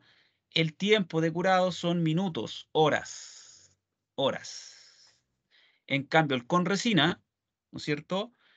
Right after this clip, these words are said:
Es competente y durable, gran capacidad de, de soporte en macizos competentes, que es las ventajas,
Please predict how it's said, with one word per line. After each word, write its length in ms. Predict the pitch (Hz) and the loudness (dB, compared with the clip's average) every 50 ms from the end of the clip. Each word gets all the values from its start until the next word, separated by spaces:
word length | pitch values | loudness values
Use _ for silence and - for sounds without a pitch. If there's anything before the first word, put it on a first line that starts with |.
| _ _ _ | _ _ _
Es 120 | - 147 - | -12 -10 -6
competente 580 | - 147 131 - 127 120 127 127 127 - 117 | -4 -4 -4 -2 -4 -2 -2 -4 -4 -4 -6
y 20 | 117 | -4
durable, 500 | 151 175 208 220 214 202 180 170 160 147 | -2 0 2 2 2 2 2 -2 -4 -4
gran 220 | 135 127 120 120 | -4 -4 -6 -6
capacidad 480 | 120 113 - - 107 - - - 110 110 | -6 -8 -8 -8 -8 -8 -6 -4 -4 -4
de, 380 | - 53 - - - - - - | -4 -6 -6 -8 -10 -12 -14 -16
de 100 | - - | -16 -14
soporte 460 | - - 98 110 117 110 - - 110 | -14 -12 -10 -8 -10 -10 -10 -12 -12
en 60 | 107 | -12
macizos 340 | 107 107 - - - - 104 | -12 -12 -14 -16 -18 -18 -16
competentes, 540 | - - 117 - 120 120 131 131 127 120 117 | -14 -14 -12 -10 -10 -8 -8 -8 -10 -10 -12
que 60 | 117 | -10
es 40 | 113 | -8
las 140 | 117 117 120 | -8 -8 -8
ventajas, 680 | - 156 151 - 170 175 170 160 - 156 160 160 | -8 -8 -4 0 0 0 0 -2 -6 -8 -8 -8